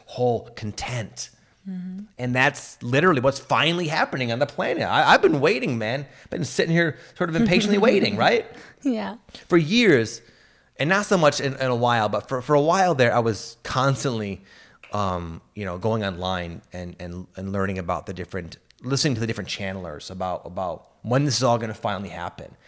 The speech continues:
Speaker 1: And it was always seemed so imminent, like, oh, any day now, the next eleven eleven,
Speaker 2: Mm-hmm.
Speaker 1: that it's gonna be a collective event and this and that.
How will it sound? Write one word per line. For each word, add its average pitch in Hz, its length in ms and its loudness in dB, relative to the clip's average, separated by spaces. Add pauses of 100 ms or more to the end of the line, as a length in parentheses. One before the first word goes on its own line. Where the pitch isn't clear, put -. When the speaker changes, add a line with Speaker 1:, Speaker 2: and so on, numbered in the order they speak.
(120)
Speaker 1:
And 110 100 -6
it 113 40 -2
was 120 120 0
always 175 300 8
seemed 170 460 2
so 127 200 0
imminent, 104 480 -8
like, 98 160 -14
oh, 139 240 -2
any 135 240 -4
day 165 260 2
now, 127 220 0
the 120 100 -4
next 131 220 -6
eleven 143 300 0
eleven, 139 460 2
Speaker 2:
Mm-hmm. 196 440 -4
Speaker 1:
that 117 140 0
it's 113 160 -6
gonna 113 180 -4
be 117 140 -2
a 117 40 -4
collective 151 600 -6
event 147 400 0
and 117 100 -6
this 131 160 -6
and 131 80 -4
that. 135 260 0